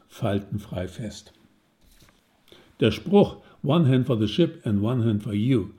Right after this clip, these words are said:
war damals unbekannt und hätte bei den Profiseglern von damals Lachstürme ausgelöst. Das kam erst viel später auf. Zum Beispiel auf den sogenannten Training Vessels der Hobbysegler und auf Schulschiffen der Marine.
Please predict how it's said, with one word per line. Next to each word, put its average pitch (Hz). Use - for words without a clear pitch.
war 110
damals 107
unbekannt 135
und 117
hätte 117
bei 107
den 95
Profiseglern 117
von 107
damals 113
Lachstürme 107
ausgelöst. 107
Das -
kam 117
erst 101
viel 117
später 117
auf. 107
Zum 123
Beispiel 120
auf 117
den 107
sogenannten 113
Training 123
Vessels 110
der 104
Hobbysegler 110
und 120
auf 104
Schulschiffen -
der 101
Marine. 98